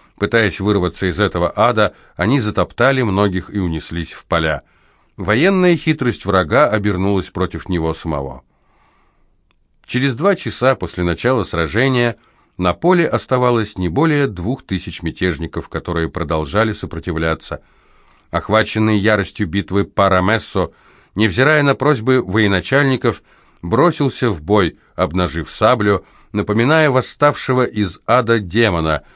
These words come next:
Он рубился, как сумасшедший, отсекая руки, а один раз снес одним ударом нубийцу голову. Никто не осмеливался к нему приблизиться, и все же два командира встали по обе стороны от него,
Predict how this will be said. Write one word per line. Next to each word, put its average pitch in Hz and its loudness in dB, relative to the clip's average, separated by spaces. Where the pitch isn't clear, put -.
Он 120 2
рубился, 143 2
как 135 2
сумасшедший, 110 0
отсекая 87 -2
руки, 117 -2
а 90 2
один 87 -2
раз 87 0
снес 101 0
одним 85 -2
ударом 107 2
нубийцу 90 -2
голову. 80 -2
Никто 139 2
не 87 2
осмеливался 80 -4
к - -16
нему 85 -2
приблизиться, 92 -2
и 90 0
все 151 0
же 143 0
два 113 0
командира 135 2
встали 135 0
по 127 -2
обе 127 2
стороны 123 2
от 82 -6
него, 87 0